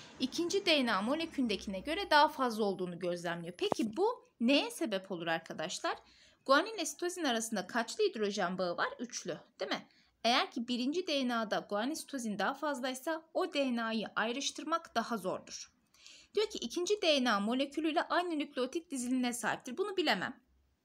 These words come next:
İkinci D N A molekülüne göre yüksek sıcaklığa karşı daha dayanıklıdır. Evet, ayrıştırmak daha zordur dedik, doğru.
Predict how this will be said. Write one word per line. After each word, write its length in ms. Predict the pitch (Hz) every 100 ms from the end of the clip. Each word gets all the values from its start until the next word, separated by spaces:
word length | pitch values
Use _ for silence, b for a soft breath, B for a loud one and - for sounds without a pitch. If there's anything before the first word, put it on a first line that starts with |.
| B B B B -
İkinci 380 | 254 339 381
D 160 | 403 370
N 80 | 294
A 60 |
molekülüne 520 | 254 254 269 - 339 320
göre 260 | 294 196
yüksek 440 | 277 247 - 359 -
sıcaklığa 520 | 240 214 202 190 170
karşı 380 | 240 240 - -
daha 300 | 233 262 214
dayanıklıdır. 540 | 190 175 - 160 160 -
Evet, 480 | 170 143 92 - - -
ayrıştırmak 600 | 202 190 - 190 269 -
daha 180 | 220 214
zordur 400 | 196 175 165 156
dedik, 300 | 156 - 190
doğru. 420 | 175 160 185